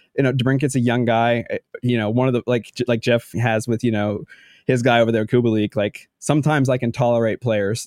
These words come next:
from, from Chicago, and, and DeBrincat was one of 'em.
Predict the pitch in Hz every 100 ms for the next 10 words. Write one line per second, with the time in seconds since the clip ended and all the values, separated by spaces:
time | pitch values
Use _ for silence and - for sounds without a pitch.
0 | - 120 101 95 85 110 110 104 104 104
1 | 107 92 73 101 104 - 101 101 - -
2 | 120 120 117 120 95 110 101 82 78 101